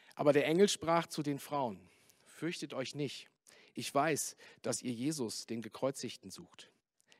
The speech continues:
Er ist nicht hier, er ist auferstanden, wie er gesagt hat. Kommt her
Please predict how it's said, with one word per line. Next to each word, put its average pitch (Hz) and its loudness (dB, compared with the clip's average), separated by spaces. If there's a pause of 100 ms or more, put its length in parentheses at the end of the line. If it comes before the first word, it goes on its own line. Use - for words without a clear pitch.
Er 135 2
ist - -2
nicht 135 -6
hier, 110 -4 (420)
er 135 0
ist - -2
auferstanden, 110 0
wie 117 -4
er 120 -4
gesagt 127 -2
hat. - -14 (500)
Kommt 139 0
her 151 2